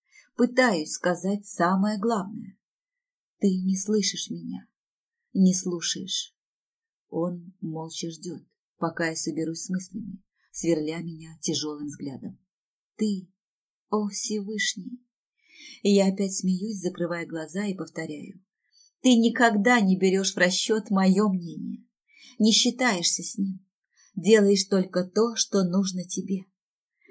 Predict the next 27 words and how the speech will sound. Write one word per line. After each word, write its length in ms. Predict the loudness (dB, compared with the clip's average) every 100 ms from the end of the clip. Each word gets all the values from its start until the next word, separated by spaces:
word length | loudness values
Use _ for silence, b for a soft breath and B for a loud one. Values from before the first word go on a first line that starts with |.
| b
Мои 240 | 4 6 4
слова 540 | 2 0 0 -6 -8 _ _ _
будто 360 | 2 4 4 4
не 120 | 2
существуют. 800 | 2 0 0 -2 -2 -4 -4 -10 _ _ _ _ _ -4
Я 220 | 2 2
просила 560 | 2 -4 -2 -2 -2 -2
тебя 340 | -8 -8 -10
быть 340 | -2 0 0 -2
осторожнее, 880 | -6 -2 -2 0 -2 -6 -12 -14 _ _ _ _ _ _
а 140 | -2 -2
тебе 280 | -4 -4
плевать. 640 | -4 -8 -8 -12 -16 -20 _ _ _ -2
«Я 200 | 4 4
знаю, 500 | 4 0 0 -2 -2
что 280 | -2 0 2
ты 180 | 2 2
не 160 | 2
была 300 | 2 2 0
против», 440 | -2 -4 -4 -10 _ _ _ _ _
мрачно 460 | -2 -2 -2 -4 -8
говорит 440 | -6 -6 -8 -14
он, 120 | -16 -18 _ _ _ 0
«иначе 500 | 2 4 2 0 -2
был 260 | 0 0 0
бы 140 | -2
осторожнее». 800 | -4 -6 -6 -6 -8 -10 -12